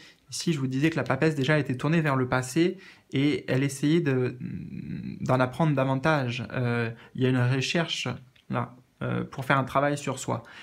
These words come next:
Et là, quelque part, on voit, euh, le travail sur soi aussi, puisque, euh,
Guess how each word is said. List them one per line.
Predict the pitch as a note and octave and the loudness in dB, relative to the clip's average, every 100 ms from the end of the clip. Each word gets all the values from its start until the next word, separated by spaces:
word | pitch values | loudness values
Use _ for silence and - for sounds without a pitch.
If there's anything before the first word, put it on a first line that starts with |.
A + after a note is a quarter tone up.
| - | -8
Et | C3 | 2
là, | D#3+ | 2
quelque | F#3+ C3+ C3+ | 2 -2 0
part, | D#3 E3+ | 0 2
on | C#3 | 0
voit, | C3 D3 - - - - - | 0 0 -2 -8 -20 -20 -4
euh, | B2 A#2+ A#2+ | -2 0 2
le | C3 | 0
travail | B2+ - D3 D#3 | 0 0 2 2
sur | D3+ B2+ | -2 -6
soi | - F3 | 2 4
aussi, | C#3 C3 - G3 | 4 0 -2 -2
puisque, | F#3 D3+ - | -2 -12 -2
euh, | D3 | 0